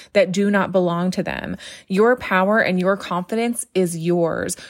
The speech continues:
Do not allow how others behave or respond or act to steal things from you that don't belong to them. You have to hold on to that because it is so sacred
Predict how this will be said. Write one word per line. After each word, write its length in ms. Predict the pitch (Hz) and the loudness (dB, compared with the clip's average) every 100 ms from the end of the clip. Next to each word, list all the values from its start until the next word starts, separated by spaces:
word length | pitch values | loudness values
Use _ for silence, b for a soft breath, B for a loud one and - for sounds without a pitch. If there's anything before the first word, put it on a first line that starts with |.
| B | B
Do 180 | 180 233 | 0 2
not 220 | 247 247 - | 2 2 2
allow 640 | 196 175 185 196 180 165 | 0 2 2 2 2 0
how 400 | 180 - 208 202 | -2 2 2 2
others 300 | - 190 196 | 2 0 0
behave 500 | 180 175 170 196 196 | 0 -4 -2 -2 0
or 140 | 180 185 | 0 0
respond 540 | 175 - 196 202 190 | -2 -2 -2 0 0
or 200 | 170 175 - | 0 -2 0
act 560 | 196 185 - - - b b b b b _ | -2 -2 -4 -14 -20 b b b b b _
to 140 | - | -2
steal 420 | 202 - 226 254 | -2 -2 2 4
things 320 | 269 262 214 208 | 4 2 0 0
from 200 | 202 196 | 0 2
you 280 | 233 226 | 2 2
that 220 | 202 190 180 | 2 0 2
don't 260 | 202 214 | 0 2
belong 420 | 202 185 185 214 269 | 0 2 2 0 0
to 120 | 240 | -2
them. 320 | 190 - 190 | -2 -4 -4
You 140 | 175 | -2
have 260 | 202 220 214 | 0 0 0
to 80 | 247 | 0
hold 220 | 240 208 | 0 2
on 180 | 196 196 | 4 2
to 120 | 196 | 2
that 180 | 175 - | 0 0
because 280 | 190 196 185 | 0 0 0
it 80 | |
is 160 | 190 190 | 0 0
so 340 | - 180 185 | 2 2 2
sacred 680 | 196 - 175 - 87 - 180 | 0 0 0 0 -2 -2 -4